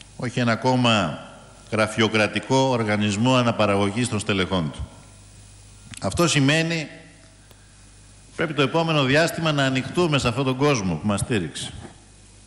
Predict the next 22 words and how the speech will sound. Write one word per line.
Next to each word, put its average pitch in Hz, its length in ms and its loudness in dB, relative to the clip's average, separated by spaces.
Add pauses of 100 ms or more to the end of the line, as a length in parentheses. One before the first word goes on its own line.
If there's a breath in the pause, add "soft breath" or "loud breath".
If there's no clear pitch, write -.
(640 loud breath)
Να 110 140 2
ανοίξουν 131 540 2
οι 117 60 4
οργανώσεις 120 680 2
μελών 120 420 2
σε 131 160 -2
όσους 135 600 -2 (280)
θέλουν 139 340 2
να 123 120 2
συμμετάσχουν 120 720 0
στο 113 140 -4
εγχείρημά 113 580 0
μας 139 420 -4 (680 loud breath)
και 120 140 -2
συμφωνούν 117 680 0
προγραμματικά 113 580 0
και 123 140 -2
πολιτικά 107 440 -2
με 123 100 0
τις 101 160 -8
θέσεις 123 420 0
μας 147 380 -6